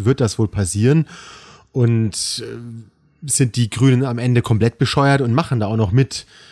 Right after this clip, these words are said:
So, ich denke, es waren alles strategische Wege. Aber das, ich sage jetzt mal für mich, Schreckgespenst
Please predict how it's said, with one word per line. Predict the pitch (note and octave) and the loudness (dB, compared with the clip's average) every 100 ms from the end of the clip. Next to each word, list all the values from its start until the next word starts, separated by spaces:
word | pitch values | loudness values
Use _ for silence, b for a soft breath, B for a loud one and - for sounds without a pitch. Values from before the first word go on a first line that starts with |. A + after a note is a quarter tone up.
| B B B - | B B B -10
So, | - F#2+ F#2 E2 _ - | -2 0 0 -4 _ -18
ich | F#2+ | -6
denke, | A#2 A#2+ | -4 -2
es | A2+ | -2
waren | A2 G#2+ | -2 -2
alles | A2+ G#2 | -2 -4
strategische | - G2+ - A#2+ A2 - G#2 G2 F#2 - _ _ | -4 -6 0 0 0 0 2 2 -2 -10 _ _
Wege. | - A2 C3 C#3 C#3 B2+ b b b b b b _ | -14 0 2 4 2 0 b b b b b b _
Aber | G#2+ G#2+ G2+ - | -2 -2 -2 -4
das, | G2+ F#2 - _ | -2 -2 -6 _
ich | G2+ - | -14 -6
sage | G#2 | -4
jetzt | G2+ G2+ | -4 -4
mal | F#2 | -2
für | G2+ | 0
mich, | B2 C3+ | 0 -2
Schreckgespenst | - A#2 - - A2 G2+ G2+ - - - - | -4 -4 -6 -6 -2 -2 -2 -4 -8 -14 -18